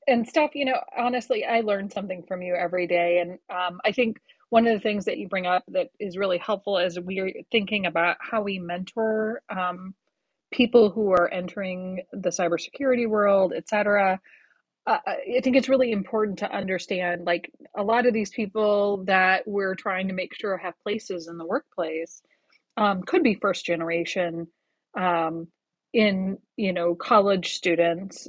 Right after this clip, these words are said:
They could be first generation in cybersecurity and, uh, because it has been around that long, right? Um, and so they may not have role models to naturally look up to that they knew from growing up.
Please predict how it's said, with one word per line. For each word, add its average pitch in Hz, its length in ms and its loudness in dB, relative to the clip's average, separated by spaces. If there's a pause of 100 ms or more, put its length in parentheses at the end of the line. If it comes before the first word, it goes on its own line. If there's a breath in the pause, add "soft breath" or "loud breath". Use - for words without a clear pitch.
They 208 180 4
could 202 260 -2
be 202 420 -2
first - 260 -4
generation 214 560 0
in 196 140 -2
cybersecurity 285 800 -2
and, 262 140 -6 (140)
uh, - 40 -10 (160)
because 240 340 4 (140)
it 269 180 8
has 277 140 6
been 285 140 0
around 330 260 2
that - 160 2
long, 139 260 -8
right? 208 320 2 (420 soft breath)
Um, 214 460 2
and 240 180 -2
so 262 140 2
they 220 120 4
may 226 220 -2
not 214 240 0
have 202 280 -2
role 202 260 0
models 175 640 -2
to 202 80 -10
naturally 185 560 -4
look 180 220 -4
up 202 200 -4
to 190 240 -4
that 180 220 -2
they 202 540 0
knew 196 320 -2
from 180 260 -6
growing 170 380 -2
up. 170 260 -2